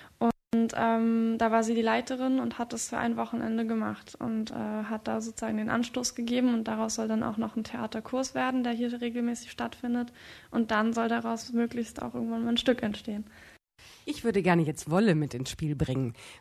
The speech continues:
Speaker 2: Wolle ist aus dem Projekt in Wedding. Denn, ähm, das Schöne an oder das Besondere an diesem Projekt Junge Pächter ist, dass jeder Raum in jedem Bezirk wirklich mit einem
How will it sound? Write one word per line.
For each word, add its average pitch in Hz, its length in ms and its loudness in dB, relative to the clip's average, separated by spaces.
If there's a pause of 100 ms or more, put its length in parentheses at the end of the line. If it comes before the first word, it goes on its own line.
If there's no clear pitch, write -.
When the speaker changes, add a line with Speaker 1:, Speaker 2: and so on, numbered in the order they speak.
Speaker 2:
Wolle 165 240 6
ist - 200 2
aus - 140 2
dem 156 420 4
Projekt 151 420 2
in 147 420 0
Wedding. 147 440 8 (320)
Denn, 170 420 6
ähm, 175 200 6
das 160 180 2
Schöne 262 300 8
an 156 120 8
oder 151 140 4
das 160 160 0
Besondere 190 440 4
an 147 120 6
diesem 165 240 4
Projekt 156 400 2
Junge 160 180 6
Pächter 170 400 6
ist, - 160 2
dass 175 180 4
jeder 202 380 4
Raum 170 320 8
in 196 100 2
jedem 196 240 0
Bezirk 208 360 -2
wirklich 202 240 -4
mit 185 100 -2
einem 165 200 4